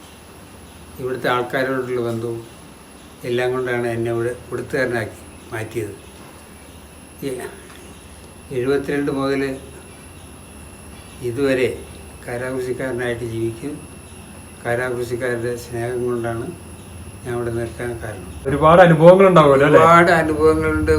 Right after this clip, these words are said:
Speaker 1: ഒരുപാട് അനുഭവം. ഞങ്ങൾ ഈ, ഏ, കാരാകൃഷി നിന്ന് കൂട്ടക്കട വരെ ഉള്ള റോഡ് ആണ്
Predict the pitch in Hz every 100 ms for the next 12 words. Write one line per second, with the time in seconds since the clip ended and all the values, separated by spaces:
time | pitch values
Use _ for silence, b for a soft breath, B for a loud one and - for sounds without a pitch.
0 | 143 135 139 147 151 151 147 143 143 B
1 | B B B - 131 147 151 147 147 147
2 | 143 143 - - - - - - - -
3 | - - - - - - - - - -
4 | - - - - - 127 135 135 143 143
5 | 143 - - - - - - - - -
6 | 135 139 381 - - - - - - -
7 | - - - 135 127 135 143 139 123 120
8 | 120 - - 123 120 113 117 120 117 -
9 | - - - - - - - - 127 123